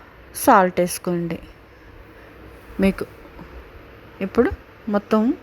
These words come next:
మంచిగా కలిపేసుకోవాలి. ఇప్పుడు కాశ్మీరీ కారం వేసానండి, ఒక హాఫ్ స్పూన్ వేసాను. ఇష్టం లేదు, లేదు అనుకుంటే అది స్కిప్ చేసుకోవచ్చండి. ఇప్పుడు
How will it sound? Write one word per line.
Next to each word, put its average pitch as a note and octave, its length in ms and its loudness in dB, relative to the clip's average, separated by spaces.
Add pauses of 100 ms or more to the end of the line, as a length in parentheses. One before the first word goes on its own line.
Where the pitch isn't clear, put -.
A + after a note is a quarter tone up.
(220)
మంచిగా F#3+ 400 -4 (320)
కలిపేసుకోవాలి. F#3 840 0 (1500)
ఇప్పుడు C4 320 2 (1600)
కాశ్మీరీ A3 560 2
కారం G#3+ 280 0
వేసానండి, F#3 540 0
ఒక A#3+ 200 -2
హాఫ్ F3+ 220 4 (100)
స్పూన్ A3 320 2
వేసాను. F3+ 400 -2 (880)
ఇష్టం A3+ 240 -2 (140)
లేదు, G#3+ 200 4 (140)
లేదు G#3 300 6
అనుకుంటే G#3 480 -4
అది A#3 140 -2
స్కిప్ - 320 -10
చేసుకోవచ్చండి. E3+ 800 -4 (840)
ఇప్పుడు B3+ 220 4